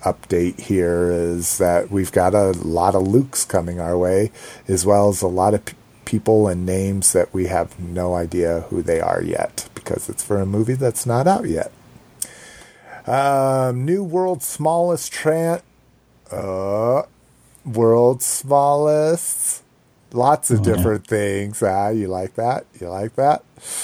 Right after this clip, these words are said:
Speaker 1: Um, the Transformers are a joke.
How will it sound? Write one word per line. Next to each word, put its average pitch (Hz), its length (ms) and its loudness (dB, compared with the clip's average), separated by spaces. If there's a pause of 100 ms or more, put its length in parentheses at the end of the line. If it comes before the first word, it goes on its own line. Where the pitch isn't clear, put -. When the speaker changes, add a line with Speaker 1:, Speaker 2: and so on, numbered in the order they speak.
(340)
Speaker 1:
Um, 120 840 4 (280)
the - 100 -10
Transformers 139 880 0
are 104 120 0
a 95 80 -4
joke. 90 500 -10